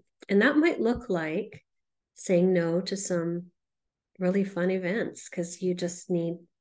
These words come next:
quiet time. That might look like disappointing people who are used to you hosting the big event, maybe, or who are used to you taking the trip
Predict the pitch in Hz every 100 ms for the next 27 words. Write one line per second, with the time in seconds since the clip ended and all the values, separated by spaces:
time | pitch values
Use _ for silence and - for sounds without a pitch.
0 | _ _ _ _ _ _ 180 180 196 -
1 | 156 139 175 - _ _ - - - -
2 | - _ - 190 220 208 202 190 - 185
3 | 180 185 180 185 - - 185 214 - 294
4 | - - - - 180 - _ _ _ _
5 | _ _ - 208 196 202 208 - 254 269
6 | 403 392 - - 170 160 160 160 156 147
7 | 160 175 139 - - 196 151 - - -
8 | - 196 180 170 170 180 - _ _ _
9 | _ _ _ - - 220 214 220 214 233
10 | 220 320 - 196 175 180 175 175 175 -
11 | 175